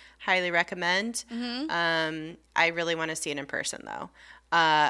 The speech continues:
Speaker 1: also, I started watching the Helen Mirren movie, Winchester.
Speaker 2: Oh,
Speaker 1: Um, it's
Speaker 2: where she
Speaker 1: very
Speaker 2: is her, right?
Speaker 1: Yeah, she plays, uh, Helen Mirren plays Sarah Winchester. She's very good. Uh, it's a very dumb movie, though. Um,
Speaker 2: Mm.
Speaker 1: you know, it's just silly.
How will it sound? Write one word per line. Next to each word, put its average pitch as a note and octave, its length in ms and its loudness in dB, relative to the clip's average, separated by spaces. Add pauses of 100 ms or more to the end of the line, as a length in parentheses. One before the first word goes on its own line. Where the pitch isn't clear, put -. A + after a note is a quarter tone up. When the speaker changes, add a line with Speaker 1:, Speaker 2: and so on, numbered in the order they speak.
(120)
Speaker 1:
also, G#3+ 600 4
I F3 120 4
started F3 340 2
watching E3 440 0
the D3+ 80 0
Helen D#3 360 0
Mirren D#3 300 2
movie, A3+ 520 -2
Winchester. G#3 840 2 (260)
Speaker 2:
Oh, G#4 280 6
Speaker 1:
Um, E3+ 440 6
it's F#3+ 180 0
Speaker 2:
where C4+ 140 6
she G3 180 2
Speaker 1:
very F#3 140 6
Speaker 2:
is E4+ 240 4
her, A3 240 4
right? G#3 380 2 (200)
Speaker 1:
Yeah, F3+ 280 6
she - 240 -2
plays, G#3 560 0
uh, F3 200 4
Helen G#3+ 280 0
Mirren G3 220 0
plays F3 300 -4
Sarah F3 320 0
Winchester. E3 760 -4 (340)
She's - 280 -6
very F3 240 2
good. D#3+ 540 2
Uh, D3+ 300 2
it's E3+ 180 -2
a F3 80 -4
very E3+ 240 0
dumb E3+ 300 -2
movie, E3 280 -4
though. E3 500 0
Um, D#3 380 -2
Speaker 2:
Mm. E3 180 -10 (580)
Speaker 1:
you G#3+ 140 -6
know, D#3 240 0
it's E3 120 -4
just F3+ 200 0
silly. D3 440 -2